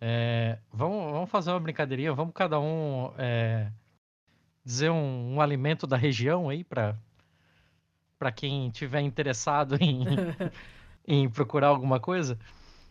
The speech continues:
Speaker 2: O que que tem aí na tua região?
Speaker 1: Ca-, assim, aqui,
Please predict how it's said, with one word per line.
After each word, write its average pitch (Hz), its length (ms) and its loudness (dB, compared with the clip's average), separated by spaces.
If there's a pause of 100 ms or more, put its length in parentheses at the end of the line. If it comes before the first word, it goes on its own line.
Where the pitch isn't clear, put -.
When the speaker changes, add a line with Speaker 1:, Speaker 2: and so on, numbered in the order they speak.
(120)
Speaker 2:
O - 40 -20
que 214 120 -4
que 208 80 -14
tem 220 160 0
aí 185 280 0 (240)
na 170 100 -6
tua 180 120 -4
região? 165 420 -6 (280)
Speaker 1:
Ca-, - 160 -8 (640)
assim, 131 500 2 (120)
aqui, 151 720 -2